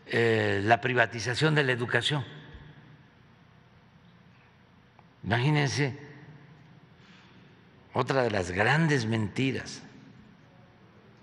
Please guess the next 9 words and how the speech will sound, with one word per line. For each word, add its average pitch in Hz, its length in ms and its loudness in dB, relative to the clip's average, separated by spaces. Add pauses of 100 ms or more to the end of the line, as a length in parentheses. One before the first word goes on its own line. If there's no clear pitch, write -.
(460)
que 127 100 -4
un 127 120 0
día 113 520 0
hasta 95 240 -6
las - 460 -10 (520)
voy 120 260 2
a 87 440 -2
poner 107 300 -2
aquí 117 340 -6